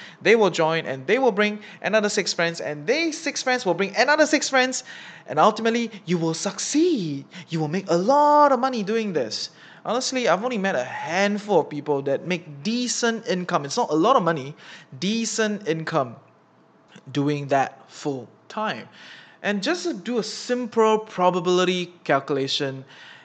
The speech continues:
you know, if you don't understand this, it's okay. So we assume that fifty percent is your success rate. That means everybody that you talk to, fifty percent they will join, fifty percent they won't join. Fair. Of course, you know,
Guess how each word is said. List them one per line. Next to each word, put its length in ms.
you 80
know, 160
if 260
you 80
don't 160
understand 460
this, 160
it's 200
okay. 420
So 160
we 160
assume 760
that 140
fifty 360
percent 540
is 160
your 80
success 600
rate. 200
That 80
means 160
everybody 500
that 120
you 120
talk 340
to, 220
fifty 260
percent 480
they 80
will 100
join, 400
fifty 300
percent 320
they 160
won't 240
join. 280
Fair. 480
Of 140
course, 300
you 140
know, 220